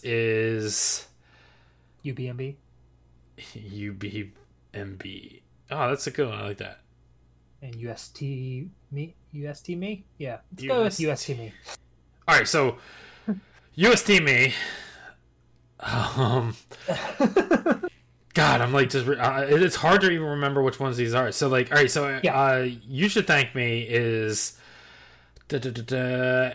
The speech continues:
Speaker 1: at the end, uh, after you defend, you may acquire a lock on the, you recover one charge, then you require a lock on the defender. At the end of the engagement phase,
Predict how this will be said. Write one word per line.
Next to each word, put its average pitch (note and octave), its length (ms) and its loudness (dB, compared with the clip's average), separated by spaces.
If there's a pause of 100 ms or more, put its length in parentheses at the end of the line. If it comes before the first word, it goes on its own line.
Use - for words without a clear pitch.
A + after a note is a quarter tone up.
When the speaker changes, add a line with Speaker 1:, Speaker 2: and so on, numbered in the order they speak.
Speaker 1:
at F3 160 -2
the - 120 -4
end, E3+ 480 0
uh, C3+ 280 2
after D#3 260 2
you D#3+ 100 4
defend, F#3+ 680 2
you C3+ 720 -2
may C3+ 200 0
acquire A#2+ 400 4
a A2+ 160 0
lock A2 320 0
on G#2+ 200 -6
the, G2+ 400 -10 (520)
you G#2+ 160 -6
recover F3 420 2
one F3 160 0
charge, B2 320 0
then A#2+ 240 -2
you C3 140 -2
require A2+ 560 -2
a G#2 80 -8
lock G2+ 320 -8
on A2 120 -8
the G2+ 400 -10 (200)
defender. B2+ 480 -4 (360)
At G#2+ 120 -8
the - 80 -8
end A#2 100 -4
of A2+ 60 -4
the A2+ 100 -2
engagement E3+ 400 -2
phase, F3 540 -2